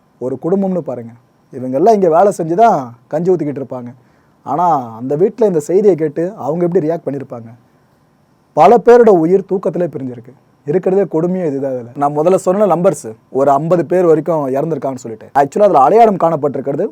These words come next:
முழுசா முடியலங்க. சில பிணங்களை அடையாளமே காண முடியல. அந்த அளவுக்கு செதஞ்சு போயிருக்கு. ஏன்னா, நெருப்புல பர்ன் ஆகி ஃபுல்லா இறக்குறாங்கன்னா,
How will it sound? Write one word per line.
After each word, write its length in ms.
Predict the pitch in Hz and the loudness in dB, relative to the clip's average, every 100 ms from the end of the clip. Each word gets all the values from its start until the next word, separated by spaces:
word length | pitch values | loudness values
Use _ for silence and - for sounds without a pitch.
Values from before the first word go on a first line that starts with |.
| 160 | -4
முழுசா 300 | 190 208 196 | -4 0 -2
முடியலங்க. 600 | 160 165 151 131 143 233 _ _ _ _ | 0 -2 -2 -4 -8 -14 _ _ _ _
சில 480 | _ - - 208 226 - _ | _ -10 0 4 4 2 _
பிணங்களை 460 | 202 233 262 202 220 | 0 0 0 0 2
அடையாளமே 520 | 165 214 208 214 214 | 2 2 0 0 -4
காண 240 | 156 180 | -6 -6
முடியல. 360 | 170 156 170 104 _ _ | -6 -6 -6 -8 _ _
அந்த 260 | 123 165 190 | -6 0 4
அளவுக்கு 300 | 220 202 - - | 4 0 -6 -6
செதஞ்சு 320 | 170 226 185 | -6 -4 -6
போயிருக்கு. 380 | 135 123 117 120 - - | -8 -10 -16 -20 -20 -14
ஏன்னா, 380 | 135 175 175 135 117 117 _ _ 143 | -6 0 0 -2 -8 -16 _ _ -8
நெருப்புல 400 | 143 226 208 220 151 | -2 0 2 2 4
பர்ன் 200 | 190 202 | 2 2
ஆகி 200 | 180 190 | 0 0
ஃபுல்லா 400 | 196 165 180 180 151 135 | -4 -2 0 2 2 0
இறக்குறாங்கன்னா, 540 | 147 170 156 147 147 | -4 -4 -4 -4 -8